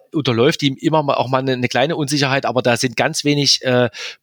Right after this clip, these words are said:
Böcke dabei oder, oder, ähm, Spielsituationen, wo er jetzt wirklich in Bedrängnis gerät. Also oft, ich hab da so an, an einer eigenen, ähm, Grundlinie so Situationen, wo er wirklich be-, bedrängt wird und er einfach durch sei-, äh, dank seiner Technik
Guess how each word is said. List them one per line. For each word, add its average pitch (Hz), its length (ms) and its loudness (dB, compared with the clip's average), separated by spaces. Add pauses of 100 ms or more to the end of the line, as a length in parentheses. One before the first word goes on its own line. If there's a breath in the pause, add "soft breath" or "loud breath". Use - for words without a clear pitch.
Böcke - 220 0
dabei 123 580 0
oder, 120 420 0
oder, 120 480 0
ähm, 123 300 -2
Spielsituationen, 135 1040 0
wo 123 100 2
er 117 100 2
jetzt 117 220 0
wirklich 151 300 2
in 139 120 -4
Bedrängnis 151 500 0
gerät. 113 340 2
Also 113 200 0
oft, - 320 -4
ich 123 140 -2
hab 127 140 -4
da 139 100 2
so 127 280 2 (480 loud breath)
an, 123 160 -2
an 127 200 -4
einer 123 220 0
eigenen, 139 580 -2
ähm, 127 640 0
Grundlinie 147 480 2
so 131 340 2
Situationen, 131 680 0
wo 123 200 4
er 110 80 -4
wirklich 139 300 -2
be-, 135 100 -2 (180)
bedrängt 135 480 -2
wird 131 220 0
und 131 140 -6
er 113 160 -4
einfach 139 260 -4
durch 135 220 0
sei-, 123 160 2
äh, 117 260 -4
dank 127 220 -4
seiner 120 240 2
Technik - 540 -2